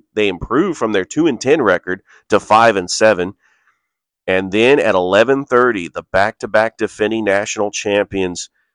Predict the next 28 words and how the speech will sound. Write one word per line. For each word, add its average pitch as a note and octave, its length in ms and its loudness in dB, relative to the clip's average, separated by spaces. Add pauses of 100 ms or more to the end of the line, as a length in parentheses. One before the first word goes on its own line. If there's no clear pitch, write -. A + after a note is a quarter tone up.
(340)
Kirby A2+ 360 2
Smart, G2+ 680 0 (580)
will F#2+ 180 0
take G2+ 300 -6
the - 80 -4
podium F#2+ 640 0
along F#2+ 420 2
with F#2+ 300 -2 (160)
K-, - 80 -16 (100)
Kamari G2+ 420 4
Lassiter, F#2+ 640 -2
tight F#2+ 300 0
end F#2+ 180 -2
Brock F#2+ 340 0
Bowers, F#2+ 600 2 (480)
and E2+ 240 -6
center G2+ 480 -2
Cedric G2 540 -6 (100)
Van G2 400 -2 (120)
Braun F2+ 680 0 (1300)
at F2 220 -6
two D3+ 280 -2
P C3 280 0
M. E2+ 180 -2 (680)
The F2+ 80 -2
new A#2+ 420 0
Auburn C3 380 0
head B2+ 400 2